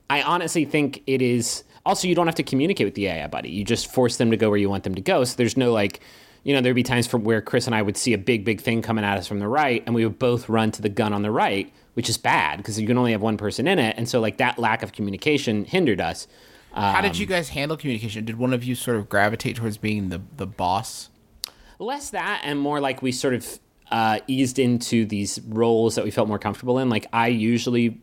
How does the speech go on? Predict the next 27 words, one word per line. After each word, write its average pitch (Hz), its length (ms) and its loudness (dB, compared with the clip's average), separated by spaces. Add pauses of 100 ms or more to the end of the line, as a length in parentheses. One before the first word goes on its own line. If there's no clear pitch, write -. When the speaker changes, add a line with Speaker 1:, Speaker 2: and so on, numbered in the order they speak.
(100)
Speaker 1:
flew 123 400 0
the 123 100 2
ship. 160 380 0 (600)
Um, 110 800 2 (300)
we, 139 200 2
we 143 180 2
got 165 260 0
kinda 165 220 0
strategic 139 600 0
about 127 360 2
our 113 160 2
gym 117 340 2
placement 165 500 0
because 113 300 0
you 117 100 2
can, 110 500 0
you, 123 140 2
you, 127 380 -2 (180)
you 135 140 0
fly 196 200 0
the 170 100 4
ship 160 200 2
by 131 100 2
rotating 120 540 2
this 104 140 -2
big 110 540 0
engine, 123 640 2